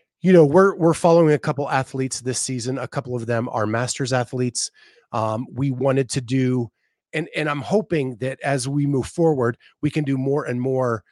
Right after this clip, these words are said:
Masters athletes as a part of this Follow the Season. We're trying out some new things this, this year.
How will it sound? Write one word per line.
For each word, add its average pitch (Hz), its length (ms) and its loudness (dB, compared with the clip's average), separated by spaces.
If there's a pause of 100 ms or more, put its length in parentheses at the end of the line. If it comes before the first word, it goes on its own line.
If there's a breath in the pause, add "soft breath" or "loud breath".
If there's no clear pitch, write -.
(260)
Masters 131 440 -4
athletes 123 500 -6
as 131 160 -8
a 120 60 -8
part 127 280 -4
of 113 100 -8
this 110 200 -6
Follow 113 320 -6
the 104 100 -14
Season. 107 500 -6 (400 soft breath)
We're 131 80 -2
trying 151 340 0
out 143 180 -4
some 143 140 -2
new 135 120 0
things 135 340 -4
this, 139 320 -4 (100)
this 135 260 -4
year. 139 320 0